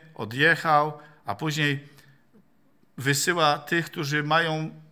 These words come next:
odebrać jakąś korzyść, która,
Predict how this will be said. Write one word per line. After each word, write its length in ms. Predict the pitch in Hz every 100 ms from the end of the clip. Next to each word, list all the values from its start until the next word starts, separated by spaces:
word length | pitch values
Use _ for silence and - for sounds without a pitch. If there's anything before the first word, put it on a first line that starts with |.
| _
odebrać 760 | 147 143 147 220 214 165 170 165
jakąś 420 | 165 175 160 -
korzyść, 960 | - - 233 170 135 139 139 - - - - - - _
która, 240 | - 151